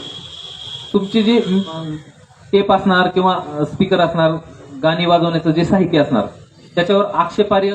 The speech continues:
गाणी कुणीही वाजवणार नाही. आक्षेपार्ह गाणी कोणते, तुम्ही परमिशन घ्यायला आल्यानंतर आम्ही तुम्हाला सांगू कोणती गाणी आहेत ते. इतरांच्या भावना दुखवतील, कायदा सुव्यवस्थेचा प्रश्न निर्माण होईल,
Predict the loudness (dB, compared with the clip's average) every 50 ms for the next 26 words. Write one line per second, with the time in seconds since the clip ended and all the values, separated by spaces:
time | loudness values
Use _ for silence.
0 | -2 -2 -2 0 0 -2 -4 -2 -2 -2 0 2 2 2 2 2 2 2 2 0
1 | 0 -2 -2 -2 -2 -2 -2 -2 -2 -4 -6 -10 -16 -20 -20 -20 -20 -20 -20 _
2 | _ _ _ _ -6 -2 -2 0 0 0 0 2 0 0 0 0 0 2 2 2
3 | 2 2 0 0 0 0 0 0 0 -4 -4 -2 -2 0 0 0 0 -2 -2 -2
4 | -4 -4 -4 0 2 2 2 4 2 2 2 0 -4 -2 -2 -2 -2 0 0 0
5 | 0 0 2 2 2 2 2 2 2 2 0 -2 -2 -8 -14 -16 -16 -18 -18 -20
6 | -6 -2 0 0 2 2 4 4 4 6 6 4 4 2 0 -2 -2 -2 -4 -12
7 | -18 -20 -20 -20 -20 -20 -20 -20 -20 -12 -8 -8 -2 0 2 2 2 2 0 0
8 | 2 2 0 2 0 2 0 2 2 2 2 2 2 0 0 0 -2 -8 -14 -18
9 | -12 -2 0 2 2 4 2 2 2 2 0 0 0 -2 -2 0 0 0 0 2
10 | 2 2 2 2 0 2 2 2 2 4 4 4 4 4 4 0 -2